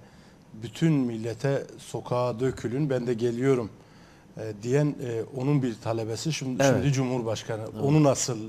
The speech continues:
Speaker 1: e, değerlendirmemiz
Speaker 2: Evet,
Speaker 1: gerekiyor?
Speaker 2: e, e, tabii demin söyledim aslında.
Speaker 1: Evet.
Speaker 2: Dünyanın,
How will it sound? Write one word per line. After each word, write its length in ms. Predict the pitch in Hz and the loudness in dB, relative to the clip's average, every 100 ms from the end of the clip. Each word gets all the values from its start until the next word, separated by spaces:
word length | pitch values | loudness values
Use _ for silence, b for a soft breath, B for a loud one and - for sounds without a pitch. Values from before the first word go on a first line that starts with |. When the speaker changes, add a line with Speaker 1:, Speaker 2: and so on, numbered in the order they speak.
| 113 | -8
Speaker 1:
e, 240 | 120 107 98 107 - - | -6 -6 -8 -12 -12 -8
değerlendirmemiz 640 | 113 110 104 107 107 101 | -6 -4 -6 -8 -10 0
Speaker 2:
Evet, 360 | 185 214 208 208 | 8 12 10 8
Speaker 1:
gerekiyor? 480 | 214 190 185 180 170 B B | 4 8 8 8 4 B B
Speaker 2:
e, 260 | 165 151 143 | -2 0 -2
e, 40 | - | -2
tabii 280 | 170 170 165 - - - | 0 2 0 -2 -6 4
demin 180 | 147 160 | 6 6
söyledim 520 | 156 165 165 156 127 | 6 4 4 4 2
aslında. 520 | 107 95 101 98 92 | 0 -2 -6 -6 -4
Speaker 1:
Evet. 300 | 85 113 107 | -6 -4 -2
Speaker 2:
Dünyanın, 500 | 117 156 156 117 113 | 2 4 4 4 0